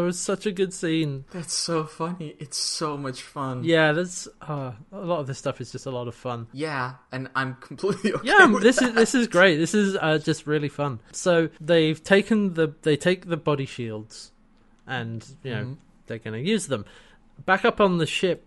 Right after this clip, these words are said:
Speaker 1: on Dargo's ship, Sakozu has got some vomit on her hands now.
Speaker 2: Yeah.
Speaker 1: And so she's
Speaker 2: It's
Speaker 1: trying
Speaker 2: like,
Speaker 1: to
Speaker 2: "Move over."
Speaker 1: work the ship.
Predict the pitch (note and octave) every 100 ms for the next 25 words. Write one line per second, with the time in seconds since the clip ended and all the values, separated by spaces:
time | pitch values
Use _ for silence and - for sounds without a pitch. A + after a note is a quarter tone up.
0 | _ - C3+ C3 F3 E3+ C#3+ - A2+ A#2
1 | C#3+ - D#3+ D3 - F3 D3+ D3 B2 -
2 | - C3+ A#2+ B2 B2 A#2 A2 A2+ A2+ G#2+
3 | A2 G2+ A#2 G2 G2+ - B2 A#2 A#2+ C#3+
4 | E3 D3 - F#3 F3 - D#3 D3 C3+ F3+
5 | F3 B2 A2 C3+ A#2+ - - A#2+ A#2 -